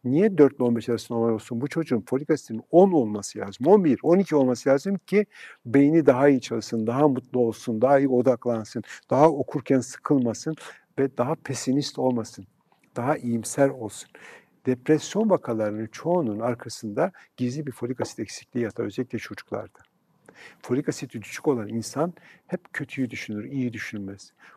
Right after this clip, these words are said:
Mutlu olmayı değil, mutsuz olmayı daha çok odaklanır. Kötü, yani sabaha mutsuz uyanır, e, hep, e, böyle beklentileri negatiftir, karamsardır, belirsizliklere daha çok kafa patlatır filan.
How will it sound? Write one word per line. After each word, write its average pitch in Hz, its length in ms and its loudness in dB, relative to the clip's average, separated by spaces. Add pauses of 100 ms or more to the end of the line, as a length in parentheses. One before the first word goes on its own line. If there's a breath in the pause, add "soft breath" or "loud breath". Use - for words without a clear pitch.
Mutlu 139 320 4
olmayı 131 360 4
değil, 160 120 -4
mutsuz 139 360 -6
olmayı 117 480 0
daha 113 160 2
çok - 240 -14
odaklanır. 104 640 -10 (340 loud breath)
Kötü, 151 340 -8 (100)
yani 127 280 0
sabaha 135 500 2
mutsuz 135 500 -8
uyanır, 131 480 -2 (320 loud breath)
e, 127 120 2
hep, 151 240 -2 (200)
e, 131 180 0 (200)
böyle 131 240 2 (240 loud breath)
beklentileri 139 720 2
negatiftir, 135 600 0
karamsardır, 135 960 2
belirsizliklere 135 840 0
daha 135 180 2
çok - 200 -6
kafa 135 220 -6
patlatır 127 520 -4
filan. 113 280 -6